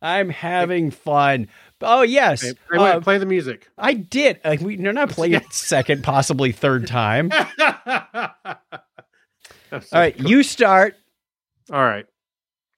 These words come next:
Speaker 2: So Kim and I went last night, or actually last Saturday night, uh, to go see Dracula. It's a radi-, the radio production. It was the adaptation that, uh, Orson Welles did, uh, Bram Stoker's, uh, uh, Dracula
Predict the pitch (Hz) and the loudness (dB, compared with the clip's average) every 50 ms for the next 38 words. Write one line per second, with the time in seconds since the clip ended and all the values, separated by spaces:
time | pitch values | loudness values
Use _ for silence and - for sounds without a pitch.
0 | - - - - 147 139 131 - 175 190 208 196 185 175 156 147 143 135 139 139 | -20 -16 -6 -2 -2 -2 -2 0 0 0 2 2 2 2 2 2 2 0 0 -2
1 | 135 135 - _ - 139 127 131 143 151 - - 165 170 190 175 143 - 131 135 | -2 -2 -6 _ -10 -4 -2 0 0 -2 -2 -2 0 0 2 0 0 0 2 2
2 | 127 117 107 104 101 101 104 107 - - 113 101 98 107 117 113 104 - 139 127 | 2 2 0 -2 -4 -8 -10 -10 -10 -12 -14 -12 -8 -6 -6 -4 -4 -2 -2 -2
3 | 123 117 110 107 107 104 104 107 104 _ _ _ _ _ _ _ _ _ - 139 | -2 -2 -2 -4 -4 -4 -6 -6 -10 _ _ _ _ _ _ _ _ _ -2 2
4 | 135 127 123 120 - 131 135 135 135 127 - 131 120 110 101 120 131 147 175 180 | 2 2 2 0 -2 -2 0 0 0 0 -2 -4 -4 -2 0 0 2 2 2 0
5 | - 120 104 101 101 98 - - 107 113 120 120 127 - - 113 120 123 123 123 | -4 -6 -8 -8 -8 -10 -10 -8 -4 -2 -2 -2 -2 -4 -2 0 2 2 2 2
6 | 123 120 - 127 123 127 120 - - 120 120 - _ _ _ _ _ - 131 131 | 0 0 0 0 2 2 0 -2 -6 -8 -8 -10 _ _ _ _ _ -4 0 2
7 | 131 120 110 113 120 120 117 113 110 110 107 117 120 110 120 120 120 - - 131 | 2 2 2 2 2 2 2 2 0 -2 -6 -6 -4 -2 0 0 0 -2 -4 -6
8 | 117 110 104 101 - _ _ _ _ - 123 113 110 110 117 135 127 120 - 123 | -6 -6 -6 -8 -12 _ _ _ _ -8 -6 -6 -6 -6 -4 -4 -4 -2 -2 -2
9 | 113 110 113 113 117 120 120 113 - - 123 120 120 120 120 - _ _ _ _ | 0 2 2 4 4 2 2 0 -2 0 2 2 2 2 0 -4 _ _ _ _
10 | _ _ - 117 110 107 104 101 - 117 117 113 - - 120 113 113 - 117 107 | _ _ -8 -8 -6 -6 -6 -4 -2 -2 -2 -2 -2 -2 -2 0 0 0 -4 -4
11 | 101 113 117 113 113 - _ - 123 110 104 101 98 101 98 _ _ _ _ _ | -6 -6 -6 -4 -4 -4 _ -4 -4 -2 -2 -4 -6 -8 -10 _ _ _ _ _
12 | _ _ _ - 127 120 113 - 123 110 110 107 | _ _ _ -2 0 0 2 2 0 0 0 0